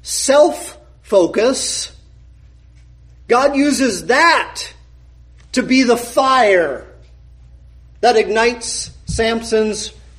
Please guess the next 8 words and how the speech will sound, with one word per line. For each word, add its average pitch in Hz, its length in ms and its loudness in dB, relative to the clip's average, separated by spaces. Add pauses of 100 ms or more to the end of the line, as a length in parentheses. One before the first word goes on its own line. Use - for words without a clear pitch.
(140)
uh, 151 240 -4
uh, 160 720 -12
fighting 214 500 0
and 185 140 0
rebellion 190 460 2
against 180 320 -2
the 214 80 -8
Philistines. 262 840 -6